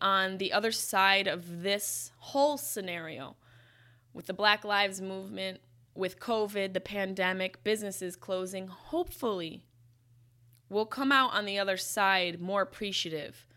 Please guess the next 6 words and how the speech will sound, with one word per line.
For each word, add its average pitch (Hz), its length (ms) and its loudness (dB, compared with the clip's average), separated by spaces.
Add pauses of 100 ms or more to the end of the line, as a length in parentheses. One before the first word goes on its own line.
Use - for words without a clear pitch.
(400)
We'll 240 160 0
wake 262 240 2
up 254 140 -4
with 226 160 -10
more 226 260 0
gratitude. 180 920 -2